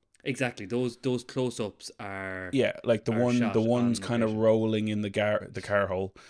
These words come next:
Speaker 2: with the girl are real. Like, they're just,
Speaker 1: Yeah.
Speaker 2: like, pouring them and then they're
Speaker 1: The main
Speaker 2: replacing them.
Speaker 1: street ones are C G I ones.
Speaker 2: And that, yeah, that would be my, and that's okay when you're, when you're kinda trying to do what they're trying to do. It's,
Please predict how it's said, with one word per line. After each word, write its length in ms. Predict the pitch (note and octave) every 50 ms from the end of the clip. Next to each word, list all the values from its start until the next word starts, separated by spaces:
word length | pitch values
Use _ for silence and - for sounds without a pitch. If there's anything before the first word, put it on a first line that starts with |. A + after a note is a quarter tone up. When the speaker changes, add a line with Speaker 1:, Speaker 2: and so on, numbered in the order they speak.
| - _ -
Speaker 2:
with 160 | G#2+ G2+ -
the 80 | -
girl 500 | G2 - G#2+ G#2+ G#2 G2+ G2+ G2 G#2+ - _ _ _ -
are 140 | - A2 G#2
real. 340 | G2+ G2+ G2 F#2 D#2 D#2+ _ _ -
Like, 200 | - G#2 F#2 -
they're 100 | - G2+
just, 220 | G2 G#2+ G#2 - D3
Speaker 1:
Yeah. 100 | C3 G#2+
Speaker 2:
like, 200 | G2 - - - _ _ _ -
pouring 480 | - - A#2+ A2 G#2+ A2 G#2+ G#2 G#2 F#2+
them 260 | G2+ F#2+ F2+ F2+ - _ _ _ _ _ _ -
and 100 | A2+ A2
then 140 | G#2 G#2 G2+
they're 120 | G2+ G2+
Speaker 1:
The 60 | G2 F#2 - G#2 A2
main 40 | G#2
Speaker 2:
replacing 320 | A2 A#2 B2 B2 B2 C3+
them. 80 | C#3 C#3+
Speaker 1:
street 280 | C3+ B2+ A#2+ A#2+ G2 G#2+
ones 300 | G#2 G2+ G2 F#2+ - - -
are 240 | - G2+ F#2+ F#2+ F2+
C 160 | - - G#2
G 180 | F2+ F#2+ F#2+ F#2
I 120 | F2+ F2
ones. 280 | E2+ E2 D#2+ - - - - _ _ -
Speaker 2:
And 180 | - C#3 C#3+ C#3+
that, 240 | D3+ D#3 D#3 - _ _ -
yeah, 200 | - D3 C#3+ A2 G#2
that 160 | B2+ C#3+ C#3+
would 100 | C#3+ A#2+
be 120 | A#2+ C3
my, 200 | B2 B2 A#2 A2+ C3+ -
and 100 | C#3 F3+
that's 180 | A3 A3 - -
okay 340 | B2+ - - F3+ G#3 G#3 B2+
when 160 | G#2+ A2 A2+
you're, 160 | A#2 A2+ A2 - - -
when 160 | A#2 A#2 A#2 A#2
you're 80 | A#2 A2
kinda 440 | - C3+ C#3 C#3 B2+ A2 G#2+ - _ _ _ _ - - - -
trying 300 | - - A#2 A#2+ A#2+ G#2+
to 80 | - G2+
do 220 | G#2 A2 A2+ G#2+
what 140 | G#2 G#2 -
they're 100 | G#2 G2+
trying 300 | - - G#2+ G#2 G#2 G2
to 80 | -
do. 340 | F#2+ G#2 G#2+ A2 G#2+ G#2 G2 -
It's, 200 | G2+ - -